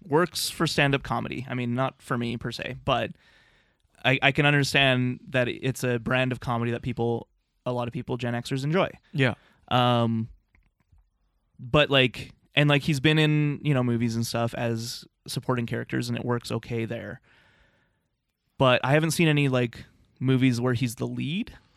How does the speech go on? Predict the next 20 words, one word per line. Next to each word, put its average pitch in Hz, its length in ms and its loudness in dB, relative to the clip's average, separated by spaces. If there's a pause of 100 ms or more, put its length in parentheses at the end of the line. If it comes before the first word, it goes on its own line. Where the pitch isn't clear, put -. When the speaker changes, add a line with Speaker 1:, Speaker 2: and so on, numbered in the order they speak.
(600)
Speaker 1:
like 120 200 -8
Back 117 180 -2
to - 80 -10
School 120 580 2
or, 120 340 -2
uh, 107 420 -6 (460)
that's 120 180 -12
the - 40 -12
only 120 120 -10
one 120 60 -10
I 120 40 -10
can - 100 -14
think 123 120 -6
of 131 80 -4
<laughs> - 20 0
off 120 140 -2
the - 60 -4
top 196 140 0
of 135 60 -2
my 190 80 6